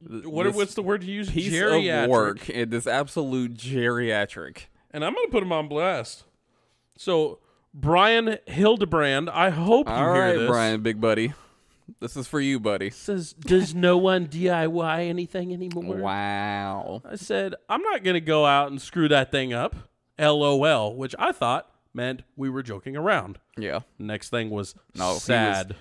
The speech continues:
Speaker 1: he was very serious.
Speaker 2: Oh, apparently, because he says
Speaker 1: Anyway,
Speaker 2: that's,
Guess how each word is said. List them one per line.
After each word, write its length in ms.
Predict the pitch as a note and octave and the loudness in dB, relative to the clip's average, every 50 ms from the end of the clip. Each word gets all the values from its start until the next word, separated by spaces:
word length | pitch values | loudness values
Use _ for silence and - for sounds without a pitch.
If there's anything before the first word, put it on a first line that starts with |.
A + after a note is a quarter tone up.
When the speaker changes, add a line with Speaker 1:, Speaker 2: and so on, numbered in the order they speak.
| - _ | -10 _
Speaker 1:
he 140 | - B2+ | -2 0
was 180 | B2+ A#2+ A2 A#2 | 0 0 -2 -2
very 300 | A2+ A2 A2 G#2+ F#2+ F#2 | -2 0 0 0 0 -2
serious. 520 | - - E2+ D2+ D2 D2 B1+ D#2+ - - | -4 -6 -8 -6 -6 -6 -8 -8 -10 -6
Speaker 2:
Oh, 120 | - C3 C#3 | -4 -4 -4
apparently, 480 | B2 A#2+ D3 D#3+ D#3+ C#3 A#2 G#2+ G#2+ | -2 -2 -2 -2 -2 -4 -6 -8 -8
because 280 | A2 A#2+ A#2+ C3 B2+ - | -10 -10 -10 -12 -10 -10
he 100 | D#3+ D3 | -10 -10
says 360 | - - D3+ C#3+ C#3 C3 C#3 - | -6 -4 -2 -2 -2 -4 -4 -2
Speaker 1:
Anyway, 280 | A#2+ C#3 C3+ C3 B2+ B2 | 0 2 2 2 2 0
Speaker 2:
that's, 160 | - - | -2 -6